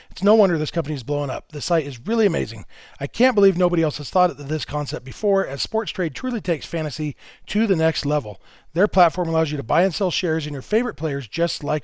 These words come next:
real stocks. Making money with Sports Trade is simple.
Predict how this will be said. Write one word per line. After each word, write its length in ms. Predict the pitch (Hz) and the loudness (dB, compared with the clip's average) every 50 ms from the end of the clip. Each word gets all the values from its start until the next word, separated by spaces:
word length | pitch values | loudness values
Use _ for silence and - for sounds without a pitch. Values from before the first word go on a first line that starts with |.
| - 139 | -6 -6
real 180 | 151 165 160 | -4 -4 -4
stocks. 460 | - - 180 165 - - - - - - - - - - - - - | -2 0 0 0 0 0 -6 -16 -16 -16 -18 -20 -20 -20 -20 -12 -2
Making 260 | - 180 202 - 202 208 | 2 2 2 2 4 2
money 160 | 214 214 208 | 2 2 4
with 160 | 202 185 - | 2 0 -2
Sports 280 | - - 185 160 - - | -2 -6 -6 -6 -4 -4
Trade 160 | 175 170 160 | -4 -4 -2
is 80 | - | -4
simple. 360 | - - 247 208 - - - | -4 -4 -4 -4 -4 -10 -12